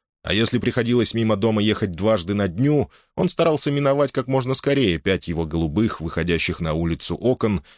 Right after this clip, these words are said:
ни разу не взглянув на них. Пуще всего желал тогда Роман, чтобы никто из Козулиных не увидел его, не показал на него пальцем.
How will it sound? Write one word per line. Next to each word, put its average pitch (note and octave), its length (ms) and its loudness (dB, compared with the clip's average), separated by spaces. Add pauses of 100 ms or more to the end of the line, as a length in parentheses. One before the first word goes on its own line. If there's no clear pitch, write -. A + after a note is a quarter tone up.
(100)
ни G#2 100 2
разу G2 300 0
не F2+ 100 2
взглянув E2+ 540 -2
на D2+ 120 -12
них. D2 420 -8 (580)
Пуще F3+ 260 2
всего D#3+ 300 2
желал C#3 340 2
тогда A2+ 300 0
Роман, A2+ 360 0
чтобы G#2 280 -2
никто A2+ 340 0
из F2 120 0
Козулиных F2 580 0
не F2+ 100 2
увидел G2 420 0
его, C#2+ 380 -4 (240)
не F2 100 -2
показал G#2+ 480 0
на D#2+ 80 -6
него D#2+ 240 -4
пальцем. D#2 640 -2